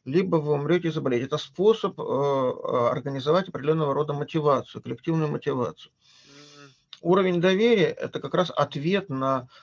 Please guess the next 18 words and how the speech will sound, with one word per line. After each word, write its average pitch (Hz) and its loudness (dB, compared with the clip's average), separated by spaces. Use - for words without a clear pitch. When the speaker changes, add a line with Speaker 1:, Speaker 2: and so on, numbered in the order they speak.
Speaker 1:
эти 135 -4
призывы 180 0
даже 180 4
в 156 0
отсутствии 165 -4
силовой 147 0
угрозы. 135 -6
А, 139 2
тревожная 165 4
ситуация 123 -2
или, 117 -6
э, 131 4
ситуация, 156 2
свидетельствующая 151 -4
о 135 0
крайней 196 2
степени 127 -4
недоверия, 131 -2